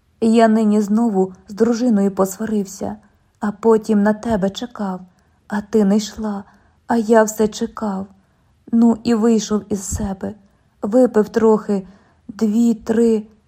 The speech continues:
ну, чотири, можливо, пінти. Я вже й не пам'ятаю». «Нічого, любий,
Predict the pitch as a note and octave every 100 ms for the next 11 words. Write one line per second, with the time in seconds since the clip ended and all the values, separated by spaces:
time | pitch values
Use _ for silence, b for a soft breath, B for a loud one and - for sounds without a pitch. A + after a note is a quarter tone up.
0 | - A#3 A#3 G#3+ - B3 C4+ B3+ A3+ G#3+
1 | G3+ A3 G#3+ A#3+ A#3+ A#3 G3 G3+ F#3+ B
2 | B B B G#3+ A#3+ A3 A#3 A3 A3+ A#3
3 | A3+ B3+ - A3+ G3+ G3 G#3+ _ _ _
4 | _ _ _ _ _ _ _ _ - G#3+
5 | G#3+ - G3+ F#3 F#3+ F#3+ G3+ G3+ G3+